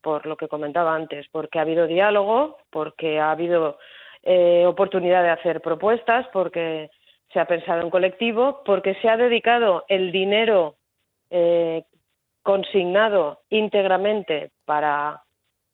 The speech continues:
para, para educación, que, y ha sido en forma de plantilla docente, una plantilla extraordinaria de alrededor de cuatro mil cuatrocientos, eh, profes más,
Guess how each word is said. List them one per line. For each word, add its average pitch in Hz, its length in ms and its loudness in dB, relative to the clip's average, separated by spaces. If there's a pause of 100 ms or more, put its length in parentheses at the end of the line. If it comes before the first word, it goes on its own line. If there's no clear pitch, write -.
para, 151 880 -2
para 165 200 2
educación, 208 800 0 (540)
que, 175 100 -8
y 165 540 -4
ha 175 240 -4
sido 185 280 0
en 151 100 -8
forma 175 360 0
de 147 240 -4 (440)
plantilla 165 560 0
docente, 220 760 0 (560)
una 170 180 -6
plantilla 170 380 0
extraordinaria 175 640 0
de 151 440 -2
alrededor 156 600 0
de 160 300 -2 (260)
cuatro 170 240 -4
mil 170 160 -2
cuatrocientos, 165 920 -4 (600)
eh, 165 500 0
profes 180 580 0
más, 240 280 0